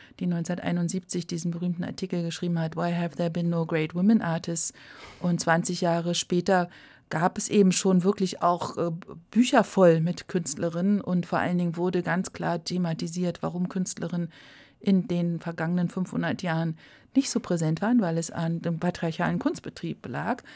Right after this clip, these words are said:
Aber es wurde auch ganz stark thematisiert, wie wir Kunst betrachten.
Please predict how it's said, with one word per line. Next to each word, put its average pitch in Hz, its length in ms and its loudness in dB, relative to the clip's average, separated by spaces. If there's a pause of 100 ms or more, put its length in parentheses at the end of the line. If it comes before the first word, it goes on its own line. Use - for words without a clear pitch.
(320)
Aber 185 180 2
es 185 140 0
wurde 185 320 0
auch 180 400 -4 (180)
ganz 185 240 -2
stark 180 500 0 (540)
thematisiert, 185 960 -2
wie 202 140 2
wir 208 100 6
Kunst - 560 2
betrachten. - 640 -6